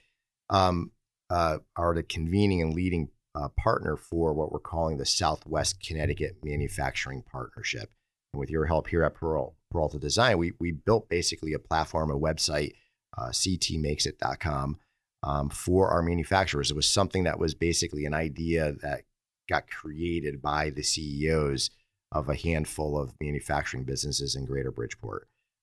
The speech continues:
Uh, and we're still convening those conversations with these manufacturing partners, trying to identify how we can bridge the gap between, um, their needs for employment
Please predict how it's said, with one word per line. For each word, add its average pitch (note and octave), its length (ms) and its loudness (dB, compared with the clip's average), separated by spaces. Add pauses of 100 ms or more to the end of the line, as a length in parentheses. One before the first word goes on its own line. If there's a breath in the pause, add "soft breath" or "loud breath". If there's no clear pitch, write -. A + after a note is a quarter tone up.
(120)
Uh, C2+ 280 2
and E2+ 180 0
we're G2+ 160 4
still - 280 4
convening F#2 520 4
those E2 220 4
conversations E2 800 0
with E2 180 -4
these E2 260 -4
manufacturing E2 640 -2
partners, E2 560 0 (400 soft breath)
trying E2 380 2
to F2 180 2
identify D#2 560 2
how E2 640 4 (100)
we E2+ 180 -2
can D2+ 460 -4 (160)
bridge E2 220 -2
the D2 80 -8
gap D#2 400 -2
between, D#2 580 -6 (480)
um, D2+ 200 -4
their E2 180 2
needs D#2+ 600 0 (220)
for D#2+ 140 -2
employment D#2+ 580 -2